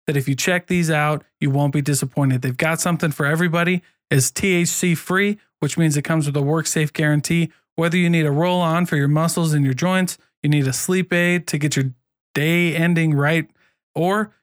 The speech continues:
you need, uh, their number two that gets your day started right. Uh, they got something for everybody. They're quality, uh, lab tested, third party tested. It's all good. Go check 'em out. Hepiusmed dot com, H E P I U S M E D dot com,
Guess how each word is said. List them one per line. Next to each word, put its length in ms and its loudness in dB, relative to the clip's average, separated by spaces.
you 120 0
need, 320 0
uh, 400 0
their 400 0
number 680 0
two 400 -2
that 180 0
gets 180 -2
your 80 -2
day 160 0
started 440 0
right. 260 -4
Uh, 220 0
they 120 0
got 160 0
something 320 -2
for 140 -2
everybody. 440 2
They're 160 -2
quality, 720 0
uh, 140 2
lab 380 0
tested, 520 0
third 220 0
party 300 0
tested. 480 -2
It's 140 -2
all 220 0
good. 400 0
Go 140 0
check 280 0
'em 140 2
out. 180 2
Hepiusmed 680 0
dot 220 0
com, 340 0
H 220 0
E 100 2
P 280 0
I 140 0
U 260 2
S 300 0
M 220 2
E 180 2
D 160 2
dot 260 0
com, 300 2